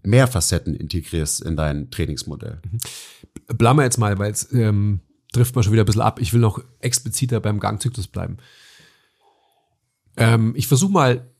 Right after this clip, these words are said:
Speaker 2: das so darzustellen, ich versuche es, dass, dass es, dass du es verstehst, du verstehst meine wirren Gedanken, aber dass auch ihr dranbleiben könnt und mir folgen könnt. Wenn ich jetzt zum Beispiel, äh, wieder den Gangzyklus heranziehen möchte als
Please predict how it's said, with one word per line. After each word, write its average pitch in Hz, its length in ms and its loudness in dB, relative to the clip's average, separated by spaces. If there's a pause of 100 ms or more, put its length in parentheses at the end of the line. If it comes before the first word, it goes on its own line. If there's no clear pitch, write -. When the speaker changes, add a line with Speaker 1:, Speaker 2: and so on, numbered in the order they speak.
(100)
Speaker 2:
das 127 200 2
so 135 220 2
darzustellen, 123 760 2
ich - 140 -10
versuche 123 380 0
es, 104 200 -6
dass, - 380 -4
dass 104 160 2
es, - 220 -2
dass - 180 2
du 135 100 2
es 147 80 4
verstehst, 143 580 2
du 127 300 -2
verstehst 113 400 0
meine 113 200 2
wirren 120 160 2
Gedanken, 113 320 -2
aber 110 120 -6
dass 113 160 -6
auch 123 240 -10
ihr 131 180 -2
dranbleiben 107 440 -4
könnt 104 200 -4
und 107 160 -4
mir 107 120 -2
folgen 107 260 0
könnt. 104 240 -6 (640)
Wenn 117 120 4
ich 151 60 8
jetzt 165 200 4
zum 147 120 6
Beispiel, 139 580 4 (100)
äh, 113 280 2
wieder 123 140 4
den 117 160 2
Gangzyklus 131 600 2
heranziehen 131 560 2
möchte 147 500 2 (460)
als - 680 2